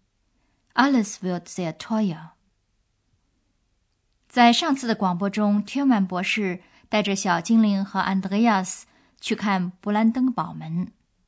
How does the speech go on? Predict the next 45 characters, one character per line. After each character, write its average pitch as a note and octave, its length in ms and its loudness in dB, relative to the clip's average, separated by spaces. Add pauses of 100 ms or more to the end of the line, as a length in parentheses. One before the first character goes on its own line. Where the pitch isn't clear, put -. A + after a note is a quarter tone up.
(1040)
他 A3 240 4
给 G3 140 0
他 G#3 120 2
们 A3+ 140 8
讲 F#3+ 220 0
了 F#3+ 280 2
这 A#3 140 0
道 G3+ 160 4
从 G3+ 240 0
一 A3 140 0
九 G3+ 160 -2
六 G#3 180 0
一 A3 160 0
年 A#3 240 6
起 F3 420 -4 (200)
就 G3+ 160 0
把 F3+ 200 2
柏 F#3+ 160 -2
林 F#3+ 220 0
包 A#3+ 220 2
围 G#3+ 240 0
起 - 160 -6
来， E3 400 -4 (500)
并 C#4+ 160 4
且 A#3 160 2
把 G#3+ 180 4
柏 G3+ 160 -2
林 A3 160 4
分 A3+ 160 2
成 G#3 240 2
东 C#4 220 0
西 C4+ 180 -2
两 F3 300 0
部 A#3 140 -2
分 G#3 180 -2
的 F3+ 80 -4
界 G3+ 300 -2
墙 E3 280 -6
的 F#3 60 -2
情 F3+ 240 -4
况。 E3 380 -2 (1040)
您 B3+ 200 10
先 B3+ 240 8
听 D4+ 160 0
听 G3 340 0